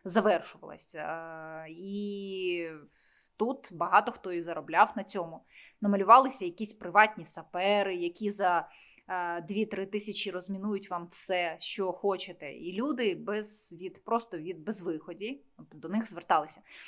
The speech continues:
Можу сказати вам так, що в нашому будинку ніхто нічого не перевіряв. Ось там, де я мешкаю, ось це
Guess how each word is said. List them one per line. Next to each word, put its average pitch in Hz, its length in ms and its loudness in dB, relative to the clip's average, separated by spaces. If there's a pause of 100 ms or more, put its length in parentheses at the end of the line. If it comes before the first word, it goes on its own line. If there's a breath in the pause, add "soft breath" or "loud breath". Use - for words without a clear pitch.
(240 loud breath)
Можу 269 180 6
сказати 254 380 2
вам 233 180 0
так, 160 240 2
що - 160 -12
в - 60 -10
нашому 254 360 4
будинку 175 580 -4
ніхто 233 240 0
нічого 214 480 0
не 170 120 -10
перевіряв. 170 460 -10 (180)
Ось 180 200 -8
там, 233 280 8
де 214 80 4
я 208 200 4
мешкаю, 175 420 -4
ось - 120 -6
це - 380 6